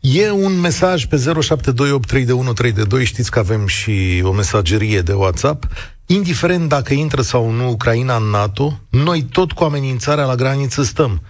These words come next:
Renunță Ucraina la cele patru regiuni, se termină războiul și se creează un precedent. Peste patru ani vine lui Putin să anexeze și Moldova,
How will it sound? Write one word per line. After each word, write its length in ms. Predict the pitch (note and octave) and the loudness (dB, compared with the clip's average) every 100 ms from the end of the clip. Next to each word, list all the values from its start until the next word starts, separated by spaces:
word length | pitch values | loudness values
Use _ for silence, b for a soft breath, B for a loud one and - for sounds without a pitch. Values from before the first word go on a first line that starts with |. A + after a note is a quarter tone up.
| b _ | b _
Renunță 600 | - B2 B2+ C#3 F#3 - | -2 0 2 0 -2 0
Ucraina 400 | D3+ A#2 C3 C3+ | 0 0 0 0
la 140 | B2 A2+ | 0 0
cele 220 | - B2+ | 0 0
patru 340 | B2 B2 A2+ | 0 0 0
regiuni, 360 | G#2+ G#2 F#2 D3 | 0 0 0 0
se 120 | B2+ | 0
termină 300 | A2 C3 B2+ | 0 0 0
războiul 500 | G#2+ G2 G2 E3 E3+ | 0 0 2 2 2
și 300 | D#3+ - G3 | 0 0 -2
se 180 | G3 E3+ | 0 -2
creează 360 | - F3 F3 F3+ | 0 0 2 0
un 100 | E3+ | 0
precedent. 580 | F3 - F3 E3 A2 b b b b - | -2 0 -2 0 -2 b b b b 0
Peste 240 | C3 - | 0 0
patru 360 | A2+ E3+ C#3 D#3 | 0 0 0 0
ani 260 | D#3+ D3+ | 0 0
vine 200 | A#2+ C#3+ | 0 0
lui 180 | C#3 A#2+ | 2 0
Putin 340 | A2 C#3 B2 C3 | 0 0 0 0
să 140 | B2+ | 0
anexeze 480 | A#2+ A#2 - C3 A#2+ | 0 0 0 0 0
și 160 | - | 0
Moldova, 540 | A#2+ G#2+ G#2 C#3+ E3 | 0 0 0 0 0